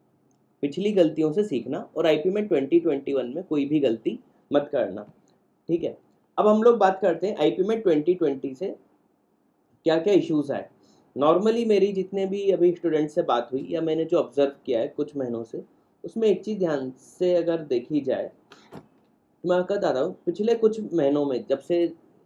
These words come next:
normally आप बात करो, फेब के बाद से कई लोगों का social media पे एकदम से ज़्यादा active हो गए थे, है ना। Social media पे ज़्यादा active होने के बाद क्या हुआ, उनकी पढ़ाई उस level पे नहीं हुई जैसी वो लोग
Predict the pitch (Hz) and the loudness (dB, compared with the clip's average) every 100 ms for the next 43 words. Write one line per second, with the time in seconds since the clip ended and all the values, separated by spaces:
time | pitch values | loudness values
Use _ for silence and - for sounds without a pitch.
0 | _ 131 135 135 135 143 147 156 - 127 | _ -12 -8 -2 -2 0 0 -2 0 -2
1 | - 127 143 - _ _ _ _ _ - | 0 -4 -4 -8 _ _ _ _ _ 0
2 | 156 151 - 185 139 127 - 120 - _ | 2 2 0 2 2 0 -2 -8 -8 _
3 | _ _ _ _ - 160 208 208 190 180 | _ _ _ _ 0 2 6 6 4 0
4 | 208 226 160 147 196 202 185 180 185 214 | -4 -2 -2 0 -2 -2 0 2 2 2
5 | 170 - 165 165 165 190 - - 165 160 | 0 2 0 0 0 -4 -4 -6 0 2
6 | 170 165 - 170 143 120 110 - - _ | 2 0 4 4 4 0 -2 -4 -16 _
7 | _ _ _ _ - 156 131 _ _ _ | _ _ _ _ -10 -8 -8 _ _ _
8 | - 131 208 220 214 208 214 214 185 156 | -2 0 2 2 2 4 4 4 4 2
9 | 190 190 214 196 175 170 170 - 175 160 | 2 2 4 4 4 2 0 -2 0 0
10 | 160 175 123 127 - - 170 180 214 180 | 0 0 0 0 -6 -4 -4 -4 0 2
11 | 180 196 190 185 170 170 185 180 147 160 | 4 0 0 2 4 4 4 2 2 0
12 | 147 208 170 147 185 180 147 170 | -2 -2 0 0 0 -2 2 0